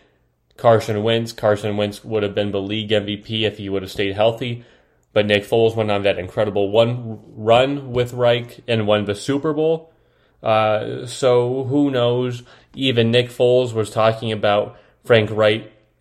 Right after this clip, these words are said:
tells him how awesome that he is one of his favorite coaches of all times and how understandable that he is, but he's a Chicago Bear right now.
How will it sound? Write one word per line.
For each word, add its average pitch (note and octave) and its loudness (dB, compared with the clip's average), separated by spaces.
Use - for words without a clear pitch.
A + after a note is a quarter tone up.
tells G#2+ 2
him G#2+ 0
how G2+ 2
awesome G#2+ 2
that G#2+ 2
he G#2+ -2
is G2+ -2
one G#2 2
of G2+ 0
his G2+ -4
favorite G#2+ -6
coaches G#2+ -2
of G#2+ 2
all F#2+ 4
times B2 0
and G2+ -4
how G2 2
understandable A2 -2
that A2 6
he A2 -4
is, A#2+ 4
but G#2+ 0
he's G2+ -8
a G2 -4
Chicago G2+ 0
Bear A#2 4
right A#2 2
now. A2 -2